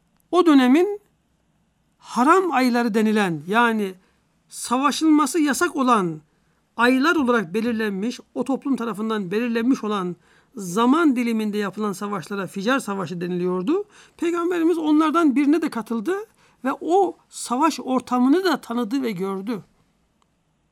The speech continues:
Bir büyük lider, bir büyük peygamber, bir büyük insan nasıl yetişiyorun cevabına dair önüne mim koymamız gereken,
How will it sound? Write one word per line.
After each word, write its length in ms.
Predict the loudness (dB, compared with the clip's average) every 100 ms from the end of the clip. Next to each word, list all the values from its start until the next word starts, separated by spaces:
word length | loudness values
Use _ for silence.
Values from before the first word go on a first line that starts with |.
| _ _ _ _ _ _ _ _ -2
Bir 380 | -2 0 -6 -4
büyük 300 | -4 -4 -8
lider, 760 | -6 -6 -4 -6 -6 -12 -20 _ _ _ _ _ _ _ _ _ _ _ -2
bir 300 | 0 0 -2
büyük 300 | -2 -4 -6
peygamber, 680 | -10 -8 -6 -8 -8 -8 -10 _ _ _ _ _ _ _ _ _
bir 260 | 0 0 0
büyük 260 | -6 -6 -6
insan 580 | -10 -6 -4 -2 -2 -6 _ _ _ _ _ _ -8
nasıl 540 | -4 -4 -4 0 0
yetişiyorun 800 | 0 -2 -6 -6 -6 -4 -4 -6
cevabına 720 | -4 -4 -4 -4 -4 -4 -4
dair 640 | -2 -4 -2 -2 -4 -8 _ _ _ _ _ _ _ _ _ _ _ _ _ _ _ 2
önüne 460 | 4 6 4 2
mim 440 | 2 6 6 6 4
koymamız 520 | 2 0 0 -2 -4
gereken, 640 | -4 -4 -2 -2 0 -2